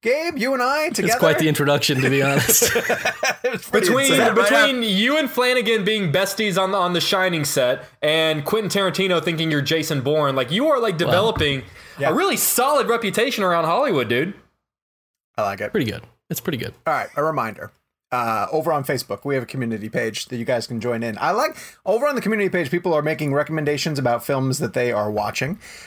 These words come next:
Speaker 1: Uh, I think they set up, I think Arthur from Chicago set up a Netflix watch party amongst a
Speaker 3: Yeah.
Speaker 1: bunch of, of blenders, and they watched Zodiac, so that's really cool. Um,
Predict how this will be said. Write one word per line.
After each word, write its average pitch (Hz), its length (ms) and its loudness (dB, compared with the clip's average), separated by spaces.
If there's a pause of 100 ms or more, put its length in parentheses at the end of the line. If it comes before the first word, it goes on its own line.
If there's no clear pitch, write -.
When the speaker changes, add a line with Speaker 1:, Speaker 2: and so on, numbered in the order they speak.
(120)
Speaker 1:
Uh, 127 300 2
I - 80 -2
think 226 180 -2
they 370 120 0
set 180 260 0
up, 185 240 0
I 143 80 0
think 214 160 -2
Arthur 135 480 0
from 127 140 -2
Chicago 156 400 -2
set 143 220 0
up 143 120 -2
a 131 420 0
Netflix 156 800 -2
watch 180 320 -2
party 113 500 -4
amongst 139 300 -2
a 151 60 4
Speaker 3:
Yeah. 247 140 4
Speaker 1:
bunch - 120 0
of, 113 240 -8
of 131 140 0
blenders, 120 400 -2
and 123 80 -2
they 127 60 0
watched 131 340 -2
Zodiac, 131 500 0
so - 80 -2
that's 131 240 -2
really 113 240 -4
cool. 127 320 -4 (400)
Um, 131 560 0